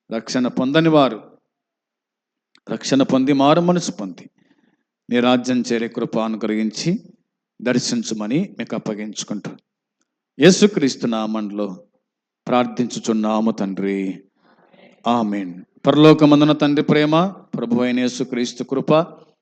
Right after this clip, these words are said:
పరిశుద్ధాత్మ సన్నిధి సహవాసం కూడి వచ్చిన మనకు, సకల పరిశుద్ధులకు ఇప్పుడు ఎల్లప్పుడూ సదాకాలము తోడై ఉండునుగాక.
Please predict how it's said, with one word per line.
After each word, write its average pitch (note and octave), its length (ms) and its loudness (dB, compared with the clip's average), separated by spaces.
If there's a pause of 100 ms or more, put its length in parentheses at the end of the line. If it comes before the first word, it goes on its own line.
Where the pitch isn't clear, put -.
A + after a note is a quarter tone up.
(280)
పరిశుద్ధాత్మ C#3+ 880 0 (420)
సన్నిధి C3+ 400 0
సహవాసం A2+ 800 -6 (140)
కూడి C#3+ 180 2
వచ్చిన C#3+ 320 2
మనకు, D#3+ 360 2
సకల F#3 320 0
పరిశుద్ధులకు D3 880 0 (500)
ఇప్పుడు C#3+ 320 4
ఎల్లప్పుడూ C#3+ 600 4
సదాకాలము A#2+ 1000 0 (460)
తోడై B2 340 4
ఉండునుగాక. A2+ 800 -2